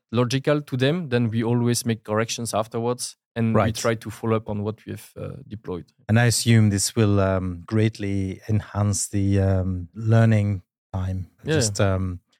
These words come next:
Speaker 2: very quick onboarding of customers.
Speaker 1: Exactly.
Speaker 2: Okay, understood. So, Evra, can you talk about the A I capabilities of Sequestor's platform and how they enhance the, uh, R F P process?
Speaker 1: Sure, sure.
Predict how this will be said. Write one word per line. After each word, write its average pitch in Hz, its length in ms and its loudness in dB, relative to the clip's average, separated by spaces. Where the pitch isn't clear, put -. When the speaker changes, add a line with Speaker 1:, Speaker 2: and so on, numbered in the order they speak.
Speaker 2:
very 120 160 6
quick 120 240 0
onboarding 107 580 4
of 95 140 -6
customers. 98 600 -4
Speaker 1:
Exactly. 107 300 -2
Speaker 2:
Okay, 95 400 -8
understood. 107 520 2
So, - 140 -8
Evra, 165 420 4
can 170 180 4
you 180 220 4
talk 170 240 2
about 147 260 4
the 135 220 4
A 131 140 6
I 127 200 4
capabilities 110 840 0
of 98 60 -8
Sequestor's - 600 -4
platform 98 640 -6
and 104 380 0
how 120 300 2
they 110 180 0
enhance 104 800 -2
the, 98 340 -2
uh, 95 120 -2
R 101 160 -4
F 101 160 -8
P 117 220 -6
process? - 420 -10
Speaker 1:
Sure, 185 320 2
sure. 110 260 0